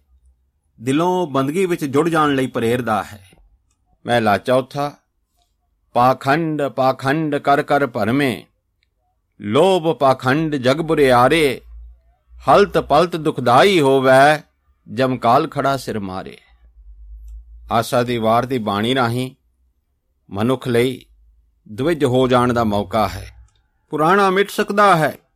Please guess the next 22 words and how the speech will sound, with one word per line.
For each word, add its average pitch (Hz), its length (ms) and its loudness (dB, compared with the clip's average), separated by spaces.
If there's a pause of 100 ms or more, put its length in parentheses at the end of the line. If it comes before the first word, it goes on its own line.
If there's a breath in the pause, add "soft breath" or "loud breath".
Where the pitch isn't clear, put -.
(1040)
ਦੱਸੀ 196 420 -4
ਹੋਈ 160 260 0
ਜੀਵਨ 160 420 2
ਜੁਗਤ 160 280 2
ਤੇ 170 220 0
ਚਲਦਿਆਂ 156 680 2 (460)
ਨਵੇਂ 151 360 2
ਦਾ 180 120 4
ਜਨਮ 135 280 0
ਹੋ 160 200 0
ਸਕਦਾ 107 460 -4
ਹੈ। - 280 -18 (840)
ਤੋ 107 140 -4
ਭਾਈ, 110 400 -2 (920)
ਇਸ 113 200 -14
ਵਾਰ 110 260 2
ਰਾਹੀਂ 113 580 0 (260)
ਦੱਸੀ 113 360 -8
ਗਈ 110 180 -2
ਜੀਵਨ 110 380 -4
ਜੁਗਤ 117 280 -6
ਨੂੰ 107 300 -6